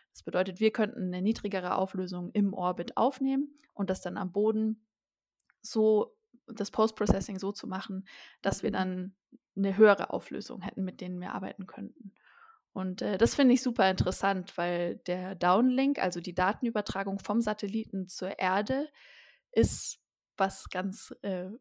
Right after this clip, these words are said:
Speaker 1: Wichtiges, denn je höher die Da-, also dieses Datenvolumen ist,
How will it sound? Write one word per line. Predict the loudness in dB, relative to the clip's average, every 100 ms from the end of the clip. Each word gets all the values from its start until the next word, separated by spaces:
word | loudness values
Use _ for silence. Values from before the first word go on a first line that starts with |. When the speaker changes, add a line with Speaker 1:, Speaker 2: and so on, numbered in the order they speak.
| -4
Speaker 1:
Wichtiges, | -2 0 -2 0 2 2 0
denn | 0 -2 -4 -6
je | -2 2
höher | 8 8 8 2 -4
die | -8 -4
Da-, | -2 -2 -4
also | -8 -10 -14 _ _
dieses | -8 -4
Datenvolumen | 0 0 0 -2 0 2 4 2 0
ist, | -4 -4 -8